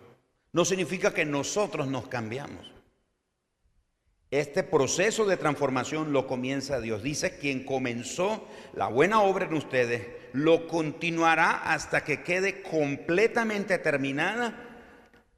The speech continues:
el día que Cristo Jesús vuelva".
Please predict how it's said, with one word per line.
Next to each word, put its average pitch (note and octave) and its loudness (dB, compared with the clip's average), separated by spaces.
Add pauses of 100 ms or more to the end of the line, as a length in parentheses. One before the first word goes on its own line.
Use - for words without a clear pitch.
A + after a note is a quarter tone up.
(220)
el G2+ 0
día E3+ -4
que A2 -8
Cristo A#2 -6 (300)
Jesús G2+ -8 (560)
vuelva". D2 -6